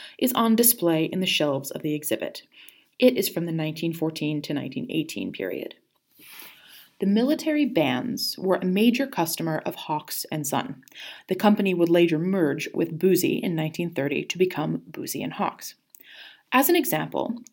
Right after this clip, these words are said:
Hawks stated that the majority of their valve trombones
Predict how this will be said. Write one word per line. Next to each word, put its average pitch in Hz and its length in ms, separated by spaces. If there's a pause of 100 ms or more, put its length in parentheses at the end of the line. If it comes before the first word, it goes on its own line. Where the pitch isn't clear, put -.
(140)
Hawks 285 320
stated 165 520
that 170 200
the 165 60
majority 226 600
of - 180
their 165 160
valve 170 280
trombones - 640